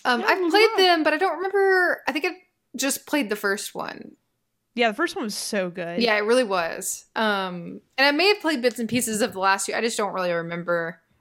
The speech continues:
Speaker 1: But I do know that I enjoyed the first one for sure.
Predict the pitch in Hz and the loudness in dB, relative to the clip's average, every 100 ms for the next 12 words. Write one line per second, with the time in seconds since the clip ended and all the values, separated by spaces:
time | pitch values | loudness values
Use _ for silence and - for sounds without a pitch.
0 | _ - 202 214 208 220 247 240 196 185 | _ -12 0 0 0 0 0 2 2 2
1 | 185 180 170 185 185 170 - 175 180 - | 0 -2 -2 0 0 -2 -6 -6 -4 -10
2 | - - 214 214 _ - 208 - - - | -10 -10 -12 -16 _ -6 -4 -2 -4 -4
3 | - | -10